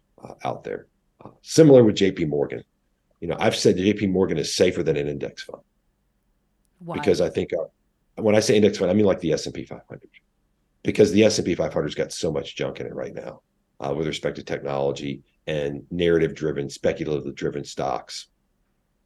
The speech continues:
Speaker 1: Whereas J P Morgan is just, uh, I mean, it's big, diversified, best returns on capital in the business, huge amount of free cash flow. I think the beta on J P Morgan is gonna be be-, better than the beta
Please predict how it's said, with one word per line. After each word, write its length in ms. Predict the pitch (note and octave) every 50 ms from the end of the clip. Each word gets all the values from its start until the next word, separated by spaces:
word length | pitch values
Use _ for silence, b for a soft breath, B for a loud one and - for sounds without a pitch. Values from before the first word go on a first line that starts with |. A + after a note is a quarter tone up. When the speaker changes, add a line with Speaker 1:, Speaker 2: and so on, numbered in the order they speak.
| _ _ _ - -
Speaker 1:
Whereas 440 | E2+ E2 D#2+ D2+ C2+ C#2 - - - _ _ _ _ _ _ _ _ -
J 180 | - A2 G2+ E2+
P 120 | - D#2+
Morgan 360 | D2 C#2+ C#2+ C#2+ C#2 C#2+ C2+
is 220 | C2+ C#2 C#2 C2+ _ _ _
just, 440 | - C#2 C#2 B1 A1+ - - - -
uh, 120 | - - - -
I 40 | -
mean, 200 | A#1+ C2+ C2 C#2
it's 160 | C#2 - -
big, 340 | _ - - C#2 B1+ - -
diversified, 880 | C#2 - C#2 B1+ B1 - - C2 - C2+ B1+ B1 A1+ A#1 A#1 - - _ _ _ _ _ _ -
best 240 | - D#2 D#2 - -
returns 280 | - - - D2 C#2 C#2
on 80 | C2
capital 380 | - - C#2+ C2 A#1+ A#1+ A#1+ A#1+
in 60 | A#1+
the 60 | -
business, 300 | C2+ A#1 - A#1+ - - _ _ _ _ _
huge 260 | - - F#2+ D#2+ -
amount 200 | C#2+ D2 C#2 C2+
of 60 | B1
free 180 | - C#2+ C#2 -
cash 320 | - - C2+ B1 - -
flow. 340 | - B1 A#1+ A1 G#1+ - - _ _ _ -
I 80 | E2 D#2+
think 220 | - F2 - -
the 100 | - E2+
beta 420 | C#2+ - - F2+ E2+ E2+ E2+ E2+
on 140 | - E2 E2
J 200 | D#2 D#2 D#2+ D#2+
P 160 | D2+ - E2
Morgan 320 | D2+ D2+ D2+ D#2 D#2+ D#2+ D#2
is 100 | D2 D2+
gonna 120 | E2 D2+
be 100 | D2 D2
be-, 280 | C#2+ - E2 D#2+ E2+ - - -
better 200 | F#2 F#2 F#2+ F#2
than 140 | F2+ E2+ D#2
the 80 | D#2+
beta 420 | D#2 D#2+ F2 F2+ F#2 F2 - -